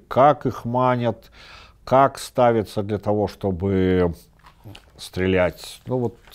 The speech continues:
сказать, хорошая статья. Спасибо, Саша, за материал. Ещё один бурятский материал «Охотничье хозяйство как товарищество». Когда я был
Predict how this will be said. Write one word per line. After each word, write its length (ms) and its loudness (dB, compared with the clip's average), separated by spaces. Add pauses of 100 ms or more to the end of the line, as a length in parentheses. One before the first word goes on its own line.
(180)
сказать, 280 -16 (340)
хорошая 400 -6
статья. 400 -6
Спасибо, 500 -12 (240)
Саша, 360 -14 (1160)
за 80 -8
материал. 520 -8 (760)
Ещё 640 4
один 320 4
бурятский 480 2
материал 600 -2 (140)
«Охотничье 540 -2
хозяйство 540 0
как 260 -2
товарищество». 880 -2 (1120)
Когда 400 2
я 160 4
был 380 2